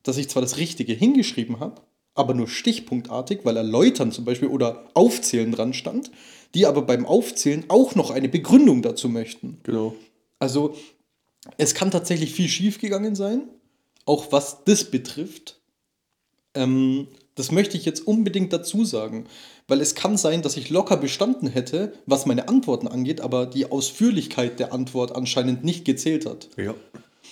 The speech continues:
Speaker 1: Ähm, ansonsten, ich hätte tatsächlich damit gerechnet, dass ich bei zwei durchfalle. Das hab ich von vornherein gesagt.
Speaker 2: Mhm, das dachte ich auch.
Speaker 1: Und das wär auch tatsächlich genauso gekommen,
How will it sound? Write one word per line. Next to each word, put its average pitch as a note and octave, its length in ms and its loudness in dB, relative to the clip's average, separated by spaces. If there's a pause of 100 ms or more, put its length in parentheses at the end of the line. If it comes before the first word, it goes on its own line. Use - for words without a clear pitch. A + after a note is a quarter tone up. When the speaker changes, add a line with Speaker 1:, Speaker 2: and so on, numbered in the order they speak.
(580)
Speaker 1:
Ähm, B2+ 560 2 (1000)
ansonsten, D3+ 520 0
ich C3 180 -2
hätte E3 200 -2
tatsächlich D3 480 -2
damit C3 200 -2
gerechnet, D3 320 0
dass B2 140 -2
ich B2 100 -12
bei B2 120 0
zwei B2 360 -2
durchfalle. E3 500 -4
Das - 160 -6
hab C3+ 100 -2
ich B2+ 100 -6
von B2+ 160 -4
vornherein B2+ 480 -2
gesagt. E3 440 -6
Speaker 2:
Mhm, A#2+ 180 -8
das - 140 -10
dachte G2+ 220 -4
ich G#2 60 -6
auch. F#2+ 100 -6
Speaker 1:
Und A2 140 -2
das C#3 160 -6
wär E3 160 4
auch E3 120 -2
tatsächlich E3 560 -4
genauso D#3 460 0
gekommen, D#3+ 800 -2